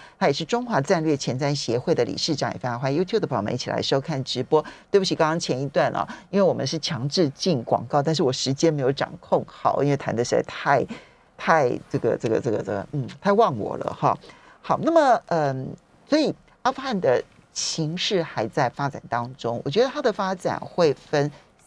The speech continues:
三大块。第一个是阿富汗自己内部，啊，它能不能够稳定下来，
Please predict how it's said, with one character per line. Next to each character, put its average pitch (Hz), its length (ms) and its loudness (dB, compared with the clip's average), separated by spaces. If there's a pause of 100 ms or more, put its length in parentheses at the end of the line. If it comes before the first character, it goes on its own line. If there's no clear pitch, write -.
(140)
三 185 240 2
大 147 300 -2
块。 - 280 -6 (460)
第 302 180 4
一 247 40 0
个 185 160 0
是 - 280 -2 (120)
阿 175 120 0
富 180 140 -6
汗 175 160 -2
自 160 140 -2
己 - 140 -10
内 123 200 -4 (100)
部， - 140 0 (540)
啊， - 160 -12
它 180 100 -6
能 180 240 -2
不 269 100 0
能 202 140 -2
够 170 80 2
稳 120 240 0
定 139 180 -2
下 - 360 -6
来， 50 120 -10